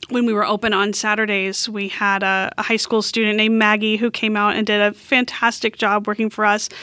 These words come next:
Um, gosh, Tina and Susan and Virginia and Bill, they're all just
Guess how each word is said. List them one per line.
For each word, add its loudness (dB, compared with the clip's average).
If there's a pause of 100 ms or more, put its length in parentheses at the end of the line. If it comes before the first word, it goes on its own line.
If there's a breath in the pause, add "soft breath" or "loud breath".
(380 loud breath)
Um, -2 (320 loud breath)
gosh, 0
Tina 0
and -2
Susan 2
and -2
Virginia 0
and -2
Bill, 2 (460 loud breath)
they're 0
all 2
just -6